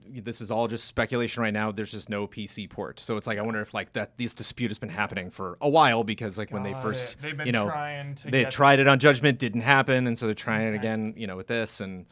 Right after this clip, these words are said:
Speaker 2: Yeah.
Speaker 1: uh, it's just, uh, they're, they're finally hitting a barrier that's,
Speaker 2: Yeah.
Speaker 1: that's, you know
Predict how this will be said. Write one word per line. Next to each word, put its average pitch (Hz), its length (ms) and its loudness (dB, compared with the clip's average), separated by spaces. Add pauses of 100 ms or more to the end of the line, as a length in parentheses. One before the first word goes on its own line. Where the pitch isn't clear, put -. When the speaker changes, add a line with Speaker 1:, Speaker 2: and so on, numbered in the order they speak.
(140)
Speaker 2:
Yeah. 123 140 -16 (120)
Speaker 1:
uh, 90 220 -4
it's - 200 -12
just, - 380 -8
uh, 87 160 -6
they're, 101 140 -10
they're - 160 -6
finally 135 260 2
hitting 113 220 -2
a 104 40 -4
barrier 101 400 -2
that's, 90 360 -12 (160)
Speaker 2:
Yeah. - 100 -20
Speaker 1:
that's, - 300 -16 (120)
you 107 80 -14
know 90 140 -12